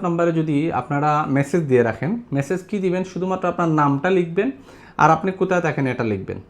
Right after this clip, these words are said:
আপনাদের পাসপোর্ট কপি, ভিসা কপি কিচ্ছু লাগবে না। আমরা শুধুমাত্র আপনাদেরকে এগুলা সংগ্রহ করে একসাথে আমরা গ্রুপ করব। আমরা যখন গ্রুপ করব,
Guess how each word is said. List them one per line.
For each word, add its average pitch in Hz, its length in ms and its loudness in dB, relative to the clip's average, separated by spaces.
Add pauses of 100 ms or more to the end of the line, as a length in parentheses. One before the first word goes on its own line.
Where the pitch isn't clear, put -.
(100)
আপনাদের 135 320 2
পাসপোর্ট 135 440 -2
কপি, 139 180 0
ভিসা 131 280 -2
কপি 131 120 -2
কিচ্ছু 185 300 -2
লাগবে 117 260 0
না। 95 120 -8 (440)
আমরা 165 260 4
শুধুমাত্র 196 500 0
আপনাদেরকে 180 720 0 (380)
এগুলা 170 320 4
সংগ্রহ 175 500 2
করে 180 400 2 (140)
একসাথে 185 400 -4
আমরা 175 440 2 (300)
গ্রুপ 151 260 4
করব। 107 240 2
আমরা 135 260 0
যখন 196 320 -2
গ্রুপ 165 320 0
করব, 143 440 2